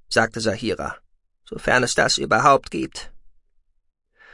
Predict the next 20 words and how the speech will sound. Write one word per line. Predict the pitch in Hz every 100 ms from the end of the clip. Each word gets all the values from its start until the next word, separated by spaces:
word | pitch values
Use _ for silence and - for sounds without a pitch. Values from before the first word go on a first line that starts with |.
| - -
Goloshir | 151 147 - 175
inspizierte | 151 - 135 - 165 151 127
derweil | 117 117 123
die | 123
medizinische | 117 117 113 - 131 - 80
Ausrüstung | 120 - 76 - 92
an | 82 -
Bord. | 87 - - - _ _ - - - - - _ _ _ -
„Nein, | 131 135 202 175 151
aber | 117 95
wir | 110
sollten | 135 139 135 131
Tante | 160 185
Urlok | 143 165 -
trotz | - 214 -
allem | 226 160
schnellstmöglich | - 196 175 196 151 147 -
hinter | 208 - 90
uns | -
lassen.“ | 131 127 -